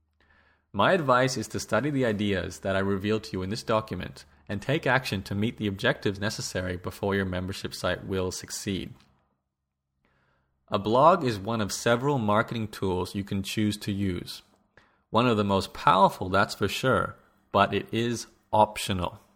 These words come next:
If you choose to use a blog to meet some of those objectives, that's great. But if you don't, that doesn't mean you won't succeed.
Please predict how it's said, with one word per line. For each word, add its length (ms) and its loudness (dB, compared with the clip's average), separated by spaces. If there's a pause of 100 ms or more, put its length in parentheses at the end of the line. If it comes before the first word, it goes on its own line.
(1120)
If 180 -4
you 120 0
choose 460 0
to 120 -4
use 240 4
a 80 2
blog 480 4
to 120 -6
meet 300 0
some 240 2
of 100 2
those 180 4
objectives, 760 -2 (160)
that's 320 2
great. 480 -2 (220)
But 120 2
if 140 -2
you 60 -2
don't, 540 0 (140)
that 200 -2
doesn't 360 2
mean 300 -2
you 100 -2
won't 300 0
succeed. 600 -2